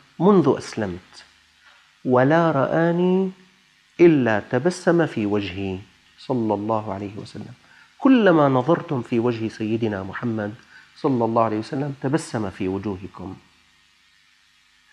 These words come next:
وكان جل ضحك النبي صلى الله عليه وسلم التبسم، فإذا تبسم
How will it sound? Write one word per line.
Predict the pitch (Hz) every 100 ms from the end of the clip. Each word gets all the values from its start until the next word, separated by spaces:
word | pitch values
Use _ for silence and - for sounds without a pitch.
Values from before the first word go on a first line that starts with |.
| _ -
وكان | 135 226 220 185
جل | 180 220 160
ضحك | 143 - 135
النبي | 120 113 123 131
صلى | - 117
الله | 113
عليه | 117 113
وسلم | 110 143 143
التبسم، | 127 - - 110 139 - 95 92 - _ _ _ - _
فإذا | - 151 156 135 127 113
تبسم | 110 127 117 185 - 175 185 196